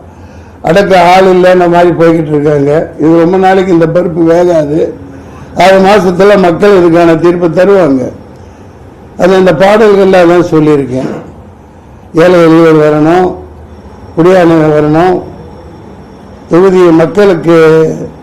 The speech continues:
என்ன தேவையோ அதை இந்த தமிழ்நாட்டை உய்விக்கிறதுக்கு யார் தேவையோ அவங்க வரணும், ஏழை எளியவர்களை காக்கிறவங்க வரணும்.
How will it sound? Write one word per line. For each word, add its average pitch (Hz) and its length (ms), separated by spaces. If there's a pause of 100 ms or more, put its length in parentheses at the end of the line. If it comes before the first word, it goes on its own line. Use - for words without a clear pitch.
(460)
என்ன 185 240
தேவையோ 190 880
அதை 175 260
இந்த 175 160
தமிழ்நாட்டை 170 640
உய்விக்கிறதுக்கு 165 720
யார் 165 240
தேவையோ 170 400
அவங்க 156 220
வரணும், 147 460 (680)
ஏழை 180 320
எளியவர்களை 170 640
காக்கிறவங்க 156 600
வரணும். 143 460